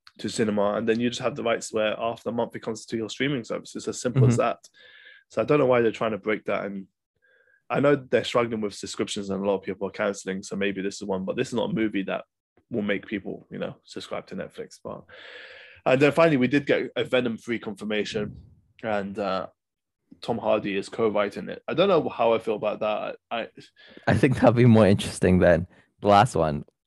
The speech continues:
Speaker 1: The last two have been, well, the last one was awful.
Speaker 2: Yeah.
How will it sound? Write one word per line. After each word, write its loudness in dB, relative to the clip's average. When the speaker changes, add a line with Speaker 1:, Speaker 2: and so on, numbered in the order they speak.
Speaker 1:
The 2
last 4
two -4
have -4
been, -6
well, 0
the 4
last 2
one 0
was -2
awful. -10
Speaker 2:
Yeah. -2